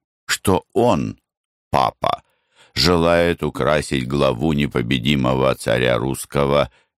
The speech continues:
венцем царя христианского, без всякого мирского возмездия или прибытка, единственно во славу Божию.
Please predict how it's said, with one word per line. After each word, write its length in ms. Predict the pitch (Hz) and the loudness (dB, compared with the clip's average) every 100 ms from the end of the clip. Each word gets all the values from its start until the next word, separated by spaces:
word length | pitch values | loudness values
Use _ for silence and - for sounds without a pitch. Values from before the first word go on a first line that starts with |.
| _ | _
венцем 720 | 73 80 76 71 - 80 80 - | -2 0 0 -2 0 2 0 -2
царя 440 | - 67 69 69 67 | -4 -2 2 0 -2
христианского, 1200 | - 67 - - 58 65 62 - - 71 73 82 - - _ - | -2 -4 -4 -4 0 0 -2 -8 -2 0 0 -2 -8 -20 _ -2
без 240 | 90 85 | -2 -2
всякого 640 | - 73 85 - 82 85 | -4 -2 -2 0 0 0
мирского 680 | 65 78 76 - - 76 73 | 0 -2 -2 -6 -4 -2 0
возмездия 880 | 69 69 65 65 69 - 64 73 73 | 0 -2 -2 -2 -2 -2 -2 0 0
или 400 | - 73 69 69 | -2 -4 0 -2
прибытка, 840 | - 69 69 60 67 - - 87 98 _ _ _ _ | -2 -2 -2 -2 -4 -4 0 0 -2 _ _ _ _
единственно 920 | 69 80 67 80 82 - 80 85 87 | 0 0 2 0 0 -2 0 2 2
во 140 | 82 80 | 0 -2
славу 460 | - 60 62 67 | -2 -2 0 -2
Божию. 640 | 65 58 57 57 62 62 | -2 -2 -2 -2 -2 -2